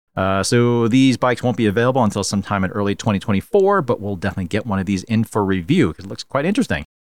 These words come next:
Uh, three T also has a new gravel bike of its own called the Extrema Italia. It looks very similar to the company's other gravel models with that sort of hyper-exaggerated aero tube shaping, but this one has clearance for seven hundred by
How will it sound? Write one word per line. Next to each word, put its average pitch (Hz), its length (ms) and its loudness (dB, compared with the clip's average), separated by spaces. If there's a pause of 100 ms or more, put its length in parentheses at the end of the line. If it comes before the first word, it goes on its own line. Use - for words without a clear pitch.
(240)
Uh, 95 240 0
three 208 160 2
T 220 160 2
also 180 220 2
has 160 160 2
a 147 40 4
new 143 120 2
gravel 139 260 0
bike 117 220 0
of 95 80 0
its 101 100 -4
own 180 260 2
called 123 360 0
the 113 100 2
Extrema 113 560 -2
Italia. 175 640 0
It - 300 -10
looks 117 140 0
very 113 160 2
similar 127 320 2
to 120 160 -2
the - 80 -6
company's 113 340 -2
other 226 160 4
gravel 143 300 2
models 123 320 2
with 101 100 -2
that 101 160 -2
sort 107 160 0
of 95 140 0
hyper-exaggerated 104 880 0
aero 113 180 2
tube 165 240 0
shaping, 170 400 0
but 123 280 2
this 190 160 -2
one 180 100 2
has 160 160 2
clearance 160 280 -2
for 135 100 -2
seven 170 340 -2
hundred 170 260 0
by 135 200 -2